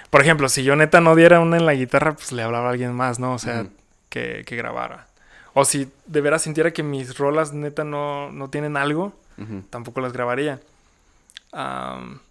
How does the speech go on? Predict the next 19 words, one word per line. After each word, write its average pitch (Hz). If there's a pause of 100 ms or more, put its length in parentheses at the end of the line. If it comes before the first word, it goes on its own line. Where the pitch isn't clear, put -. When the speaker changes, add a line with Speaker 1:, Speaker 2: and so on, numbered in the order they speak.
(140)
Speaker 1:
pero 139
sí 143
te 143
digo 147
eso 156
de 147
ser 143
realista 147
de 123 (1120)
lo 156
que 147
decíamos 160
al 156
principio, 151
¿no? 156
Dónde 156
vivimos, 143
este, 123 (1040)
am, 127